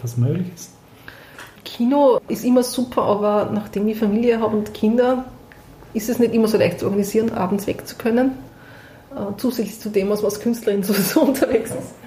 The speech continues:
Speaker 2: Streamen tun wir seit drei, vier Jahren, ein bisschen mehr, ja.
Speaker 1: Mhm.
Speaker 2: Und schon jetzt in dem Lockdown,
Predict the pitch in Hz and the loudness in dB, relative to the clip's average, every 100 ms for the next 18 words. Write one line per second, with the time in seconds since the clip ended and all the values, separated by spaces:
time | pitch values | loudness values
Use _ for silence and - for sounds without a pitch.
0 | - - - - - - - - - - | -20 -20 -20 -20 -20 -18 -16 -14 -6 2
1 | 240 302 262 - 254 226 226 220 196 175 | 4 6 4 2 4 6 4 2 0 -2
2 | - - - - - - - - 165 - | -4 -10 -10 -12 -16 -20 -18 -10 -8 -4
3 | - 208 180 202 208 190 214 202 202 196 | 0 2 0 0 -4 -4 -6 -2 -2 0
4 | - 98 98 113 107 208 202 - - - | -2 0 2 2 2 0 -2 -6 -18 -14
5 | - 170 190 185 185 - 196 180 185 190 | -4 2 4 2 0 -2 0 2 2 2
6 | - - 185 190 190 | 0 0 0 2 -2